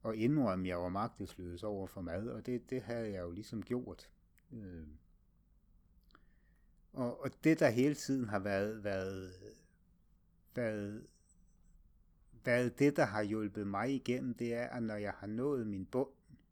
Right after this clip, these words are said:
som vi også snakker meget i, jo, er altså det der med at nå bunden, at, at jeg virkelig indser det,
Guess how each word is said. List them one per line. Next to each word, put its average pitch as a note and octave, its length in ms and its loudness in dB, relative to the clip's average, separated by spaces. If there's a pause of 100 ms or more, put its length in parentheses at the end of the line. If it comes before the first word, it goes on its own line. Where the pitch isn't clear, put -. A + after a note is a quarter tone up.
(960)
som G#2 280 2
vi G2 80 2
også A2+ 220 2
snakker A#2 320 0
meget A2 340 2
i, G#2+ 220 -6
jo, A2 240 -4
er G#2+ 320 -6
altså G#2+ 320 -12
det A#2+ 140 -4
der B2 160 0
med A2+ 160 -2
at A2+ 120 -2
nå A2 340 0
bunden, G#2+ 540 -4 (280)
at, G#2 280 -8
at G#2+ 160 -4
jeg G2+ 140 -6
virkelig A#2 380 -2
indser G#2 540 -4
det, F2+ 160 -8